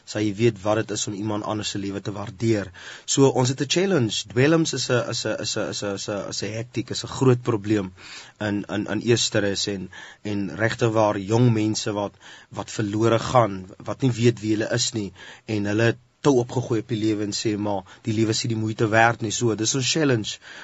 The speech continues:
om, om te bid dat die Here hulle help, dat hulle hulle self kan vind, dat hulle kan weet wie hulle is in die Here in. So, ons challenge regtig, dis dwelms, dis, dis, dis, dis, dis moord,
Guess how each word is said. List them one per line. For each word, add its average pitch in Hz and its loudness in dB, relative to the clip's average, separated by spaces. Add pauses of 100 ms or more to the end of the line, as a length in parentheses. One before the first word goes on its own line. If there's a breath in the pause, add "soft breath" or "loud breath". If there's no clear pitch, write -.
(140)
om, 110 0
om 107 -6
te 120 -4
bid 117 4
dat 113 6
die 110 -2
Here 123 6
hulle 123 4
help, 101 2
dat 98 -8
hulle 104 -2
hulle 113 0
self 117 0
kan 120 -4
vind, 110 -4
dat 101 -10
hulle 110 -4
kan 123 -2
weet 123 -2
wie 117 -2
hulle 120 -4
is 123 -4 (460 loud breath)
in 123 6
die 120 8
Here 107 4
in. 98 -6
So, 131 6
ons 120 0
challenge 156 0
regtig, 120 0
dis 113 -8
dwelms, 110 -4 (420 loud breath)
dis, - 0
dis, - -2
dis, - -6
dis, - -4
dis 117 -8
moord, 120 4